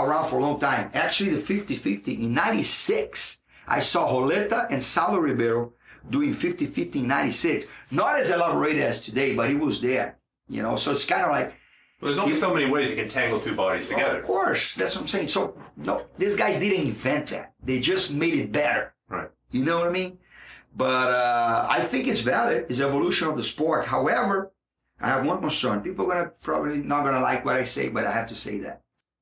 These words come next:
Speaker 1: I didn't go to the Worlds this year. I couldn't go because of a family, uh, issue. But I saw the matches online, okay? And it was one of the years that I saw jiu-jitsu getting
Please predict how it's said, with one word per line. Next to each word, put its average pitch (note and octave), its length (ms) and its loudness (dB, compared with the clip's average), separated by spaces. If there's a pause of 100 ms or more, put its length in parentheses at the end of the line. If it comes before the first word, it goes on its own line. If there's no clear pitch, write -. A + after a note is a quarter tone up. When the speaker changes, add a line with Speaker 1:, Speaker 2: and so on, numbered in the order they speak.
(140)
Speaker 1:
I C#3+ 100 0
didn't F3 220 2
go D#3+ 140 2
to D3+ 100 -2
the B2+ 100 2
Worlds A2+ 320 0
this A2 180 -2
year. G#2+ 260 0
I G#2 40 -4
couldn't G#2+ 280 -4
go G#2 140 0
because G#2 280 -4
of G#2 140 -10
a G#2 80 -12 (320)
family, A#2 440 -6 (120)
uh, G#2 200 -6 (320)
issue. C#3+ 380 -2 (380)
But B2 320 -2 (640)
I E3 160 2
saw F3 260 2
the D3 120 2
matches C#3 340 2
online, A2 400 0 (800)
okay? - 320 -4 (920)
And B2 120 0
it D3+ 80 2
was F3+ 280 0
one E3 260 0
of F#3 80 0
the D#3+ 100 2
years D#3+ 360 0
that C3+ 120 0
I B2 140 0
saw - 640 0
jiu-jitsu A#2+ 480 -6
getting A#2 400 -2